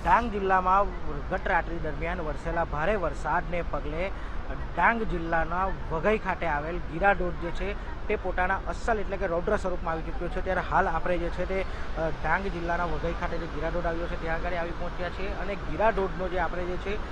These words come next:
તે નજારો જોઈ શકીએ છીએ કે ગીરા ધોધ જે છે તે એકદમ રૌદ્ર સ્વરૂપમાં આવી ચૂક્યો છે અને ગીરા ધોધનો જે રૌદ્ર સ્વરૂપ જે જોવા માટે અહીંયા આગળ પ્રવાસીઓ પણ જે છે તેઓ આવી રહ્યા છે. જો કે, અ, હાલ જે છે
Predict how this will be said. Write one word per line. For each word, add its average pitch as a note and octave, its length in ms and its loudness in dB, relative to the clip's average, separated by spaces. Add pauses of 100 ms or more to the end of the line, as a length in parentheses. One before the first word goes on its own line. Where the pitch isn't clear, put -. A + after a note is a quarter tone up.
(280)
તે G3+ 100 2
નજારો F#3 460 4
જોઈ F3 180 -2
શકીએ E3+ 300 -4
છીએ F3 240 -2
કે F#3 140 -2
ગીરા E3+ 340 0
ધોધ F#3 180 -2
જે F3+ 140 0
છે G3 240 -2 (460)
તે G3+ 120 4 (280)
એકદમ A3 280 2 (100)
રૌદ્ર G3+ 320 4
સ્વરૂપમાં G3 460 0
આવી F3+ 160 0
ચૂક્યો F#3 320 -4
છે G#3 220 0
અને G3+ 220 0
ગીરા G3 340 0
ધોધનો F#3+ 1120 -2
જે G3+ 200 4
રૌદ્ર F3+ 300 2
સ્વરૂપ G3 260 0 (480)
જે F3+ 100 2
જોવા F3 300 2
માટે G3+ 200 2
અહીંયા F#3+ 220 0
આગળ F#3 160 2
પ્રવાસીઓ G3+ 640 0
પણ G#3+ 160 0 (320)
જે F3+ 100 0
છે G3+ 260 -2
તેઓ F#3+ 120 2
આવી F3+ 280 4
રહ્યા F#3 260 4
છે. G3+ 320 0
જો F#3+ 80 0
કે, A3+ 240 0 (280)
અ, - 20 4 (440)
હાલ G#3+ 280 6
જે G#3 140 4
છે G#3+ 260 0